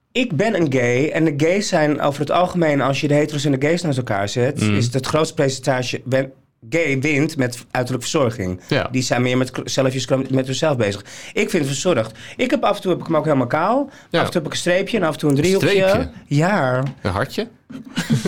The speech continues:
Speaker 1: Nee, want dan zaag ik alles mee. Zo lenig ben ik niet. Maar ik heb ook wel eens een man gehad die dacht helemaal geweldig zijn dat hij zijn, zijn pielenmoos geschoren had.
Speaker 2: Mhm.
Speaker 1: Maar zijn ballen niet. Dus het leek alsof ik zo'n sikje had. En dat ik alsnog een
Speaker 2: Ja.
Speaker 1: beetje was aan het flossen.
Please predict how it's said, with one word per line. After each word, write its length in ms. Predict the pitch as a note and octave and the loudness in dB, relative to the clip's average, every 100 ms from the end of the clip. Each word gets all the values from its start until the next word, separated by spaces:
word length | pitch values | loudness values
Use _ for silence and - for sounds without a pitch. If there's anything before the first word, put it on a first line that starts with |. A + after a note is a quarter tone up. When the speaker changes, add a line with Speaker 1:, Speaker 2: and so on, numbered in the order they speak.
| - - - | -6 -10 -10
Speaker 1:
Nee, 840 | D#3+ C#3 C#3+ C#3 C#3+ C#3+ C#3+ D3 D#3 | 0 2 4 4 4 6 6 4 2
want 140 | D#3 | 2
dan 200 | D#3 D#3 | 2 2
zaag 580 | D3 - - - D#3 C#3+ | 0 -2 -2 0 0 -2
ik 100 | C#3+ | 0
alles 240 | C#3 C3+ | 0 2
mee. 260 | B2 G#2 G#2+ | 0 0 2
Zo 140 | C3+ | 2
lenig 300 | C3+ C#3 C#3+ | 2 0 0
ben 160 | C3 B2+ | 0 0
ik 100 | A2 | 2
niet. 240 | G#2 G2+ - - - - | 0 0 -6 -12 -12 -4
Maar 120 | E3 | -2
ik 60 | F3+ | 0
heb 120 | A3 | 2
ook 100 | A3 | 2
wel 80 | D4+ | 2
eens 120 | C4+ | 4
een 100 | F3+ | 4
man 220 | D#3 C#3 | 4 2
gehad 180 | C#3 C#3+ | 2 2
die 100 | D3 | 2
dacht 160 | D#3+ E3 | 2 4
helemaal 240 | E3+ F#3 | 2 2
geweldig 340 | E3 F3+ F#3+ F3 | 2 2 2 0
zijn 200 | D#3 C3+ | 2 2
dat 100 | C3 | 2
hij 80 | |
zijn, 260 | B2 C3 B2 | 2 2 2
zijn 360 | B2+ A#2 A#2 - | 2 0 -2 0
pielenmoos 480 | G3+ G#3 B2 A2 | 2 4 2 0
geschoren 420 | - - A#2 G#2+ G2+ | -4 -2 0 0 0
had. 160 | C#3 | 0
Speaker 2:
Mhm. 260 | - G#2 G2+ | 2 2 2
Speaker 1:
Maar 100 | F#3 | 2
zijn 180 | G3 F3 | 2 2
ballen 280 | B3+ A#3+ A2+ | 2 2 2
niet. 160 | G2+ | 0
Dus 120 | B2 | 0
het 120 | C#3 D3 | 0 2
leek 120 | D#3+ | 2
alsof 160 | F3 | 2
ik 60 | F3 | 2
zo'n 140 | G3 | 0
sikje 360 | G3 - - B2 | 0 0 0 -2
had. 180 | F#2+ G2 | -2 0
En 60 | |
dat 140 | B2+ C#3 | 0 0
ik 100 | D#3 | -2
alsnog 220 | F3+ G3+ | 0 0
een 60 | F#2+ | 2
Speaker 2:
Ja. 60 | |
Speaker 1:
beetje 160 | A#2 A#2 | 2 0
was 140 | A2+ | 0
aan 80 | A#2 | -4
het 100 | - | -4
flossen. 380 | G2+ G2+ F#2+ | -4 -2 -4